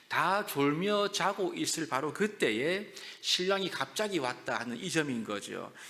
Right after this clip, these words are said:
이처럼 우리 예수님 역시 아무도 오지 않을 거라고 여겼던 바로 그 순간에 갑자기 오신다,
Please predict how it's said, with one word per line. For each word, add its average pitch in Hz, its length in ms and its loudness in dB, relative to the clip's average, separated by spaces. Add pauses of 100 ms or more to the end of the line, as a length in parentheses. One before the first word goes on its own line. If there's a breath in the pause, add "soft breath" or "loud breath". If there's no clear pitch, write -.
이처럼 196 640 2 (280 loud breath)
우리 170 200 4
예수님 214 440 4
역시 160 440 2
아무도 196 640 4
오지 240 280 2
않을 180 380 -2
거라고 185 360 2
여겼던 165 460 0
바로 156 260 0
그 - 160 -4
순간에 170 840 2 (260 loud breath)
갑자기 208 600 2
오신다, 151 640 0